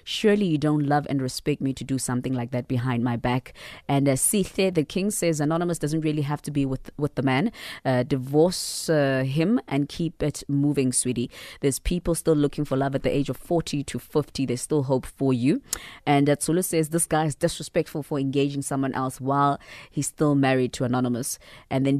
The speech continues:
D Malkovich says, "Why must women always agree if selfish questions about a man wanting another woman, uh, be justified?" Ooh, and then she goes and she curses.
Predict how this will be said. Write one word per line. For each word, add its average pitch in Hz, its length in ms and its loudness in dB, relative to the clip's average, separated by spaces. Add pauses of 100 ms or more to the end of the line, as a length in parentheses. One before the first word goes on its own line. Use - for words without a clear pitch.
D 214 400 2
Malkovich 165 920 0
says, 156 320 0
"Why 156 220 0
must 240 200 -2
women 196 200 -2
always 190 280 -2
agree 156 500 -2
if - 100 -6
selfish - 500 -2
questions 156 560 -2
about 143 360 0 (420)
a 147 60 2
man 147 380 4
wanting 151 640 0
another 151 300 4
woman, 139 460 0 (220)
uh, 139 160 2
be 139 280 2
justified?" 127 800 -4 (600)
Ooh, 160 120 4
and 120 100 2
then 120 80 -2
she 123 140 -4
goes 123 160 -2
and 123 100 -4
she - 60 -16
curses. 131 480 -8